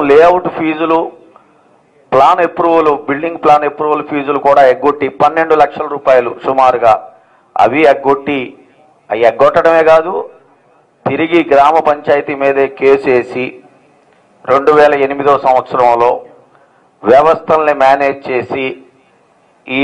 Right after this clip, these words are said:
రోజు వరకు కనీసం ఆ కేసు బెంచ్ మీదకి రాకుండా కూడా చూస్తా ఉన్నారు అని అంటే ఎంత దారుణంగా ఈ లింగమనేని రమేష్ గారు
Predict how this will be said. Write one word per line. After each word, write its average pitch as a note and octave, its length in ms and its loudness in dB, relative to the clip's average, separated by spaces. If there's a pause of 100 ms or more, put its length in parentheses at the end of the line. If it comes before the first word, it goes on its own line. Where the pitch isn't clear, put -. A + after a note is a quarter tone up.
(120)
రోజు C#3 360 2
వరకు C3+ 360 0 (680)
కనీసం C#3 480 0 (200)
ఆ - 20 4 (220)
కేసు C#3 320 -4 (140)
బెంచ్ C3+ 300 -4 (120)
మీదకి C#3 340 0
రాకుండా B2+ 420 0 (120)
కూడా A#2+ 220 2 (720)
చూస్తా C#3 360 -2 (160)
ఉన్నారు A#2+ 420 0
అని A2+ 160 -6
అంటే A#2+ 260 -6 (1300)
ఎంత D#3+ 160 -2 (140)
దారుణంగా E3 480 4 (160)
ఈ D3+ 40 -6 (100)
లింగమనేని D3 680 -4 (380)
రమేష్ C#3+ 380 0 (100)
గారు B2+ 260 4